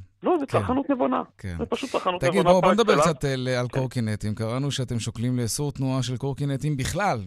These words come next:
Speaker 2: בכל רחבי רמת גן.
Speaker 1: לא,
Speaker 2: לא?
Speaker 1: לא בכלל, לא, לא, לא בכלל, לא
Speaker 2: לא?
Speaker 1: בכלל. קודם כל, קורקינט פרטי, הבעיה שלנו, עם, אנחנו אוהבים את הקורקינטים,
Speaker 2: אני
Speaker 1: זה
Speaker 2: מדבר על
Speaker 1: רעיון נהדר.
Speaker 2: שיתופיים, כן, כן.
Speaker 1: על השיתופיים, בדיוק, לא חשוב, כי חלק מהציבור
Speaker 2: ברור.
Speaker 1: מתבלבל.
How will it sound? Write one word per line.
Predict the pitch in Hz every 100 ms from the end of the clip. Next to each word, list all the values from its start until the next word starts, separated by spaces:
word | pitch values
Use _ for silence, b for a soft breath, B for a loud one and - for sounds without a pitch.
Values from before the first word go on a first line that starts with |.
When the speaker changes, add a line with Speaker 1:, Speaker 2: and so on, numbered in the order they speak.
| -
Speaker 2:
בכל | 107 113 175
רחבי | 156 131 120 120
רמת | 110 104
גן. | 104
Speaker 1:
לא, | 110
Speaker 2:
לא? | 113 110 104
Speaker 1:
לא | 127
בכלל, | 135 110 92 85
לא, | 107
לא, | 110
לא | 113
בכלל, | - 92 82
לא | 107
Speaker 2:
לא? | 127
Speaker 1:
בכלל. | - - _ _ b b
קודם | -
כל, | 143
קורקינט | - 185 180 151
פרטי, | - 113 104 104 95 - -
הבעיה | 107 139
שלנו, | 151 139
עם, | 117 117 101 95
אנחנו | 98 98
אוהבים | 101 120
את | 117
הקורקינטים, | - 95 - 90 127
Speaker 2:
אני | 139
Speaker 1:
זה |
Speaker 2:
מדבר | 156 170
על |
Speaker 1:
רעיון | 127 95
נהדר. | 92
Speaker 2:
שיתופיים, | 104 127 110 87
כן, | 107 92 85
כן. | - 82
Speaker 1:
על | 107
השיתופיים, | 113 123 107 - 95 87
בדיוק, | 85 110
לא |
חשוב, | 113 127 113
כי | 95
חלק | 117 107
מהציבור | 110 - 95 104
Speaker 2:
ברור. | 123 113
Speaker 1:
מתבלבל. | 85 85